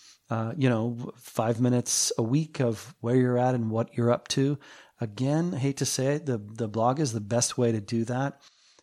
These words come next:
because it's so easy now to upload sound files to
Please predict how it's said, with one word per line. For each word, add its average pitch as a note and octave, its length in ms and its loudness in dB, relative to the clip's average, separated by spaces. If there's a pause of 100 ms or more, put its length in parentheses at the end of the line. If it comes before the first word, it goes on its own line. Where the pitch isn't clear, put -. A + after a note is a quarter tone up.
(120)
because A2+ 360 -2
it's A2 140 -6
so B2+ 320 4
easy B2 300 6
now A2+ 340 0
to A2+ 300 -2
upload A2+ 580 0 (100)
sound A#2 560 -2 (220)
files A2+ 640 -2
to G#2+ 480 -4